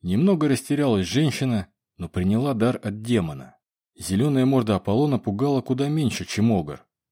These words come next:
Зархан хмыкнул на такую галантность беса, как появился в фозах с мешком в руках. «Ну надо же!» — хмыкнул наследник.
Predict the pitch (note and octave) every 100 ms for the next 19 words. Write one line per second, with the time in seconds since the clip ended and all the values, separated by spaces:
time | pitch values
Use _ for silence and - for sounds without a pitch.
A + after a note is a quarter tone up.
0 | _ - D#2+ F2+ - D3+ A2+ - D#3 -
1 | B2+ A2 A2 G#2 B2 G2+ A2+ C3 G#2+ F#2
2 | E2 D#2+ C#3 - A#2+ - _ - F#2+ -
3 | G#2 G2+ B2 C#3 - F#2 C3 C3+ B2 -
4 | G2+ - B2+ A2+ A2 A#2 G#2 C#2 - _
5 | _ _ _ F#2+ C#3+ G3+ G3 A#2 F2 D#2+
6 | D#2 - _ _ _ - C#3 B2+ A#2+ A2+
7 | B2 - A2+ D#2+ D2 -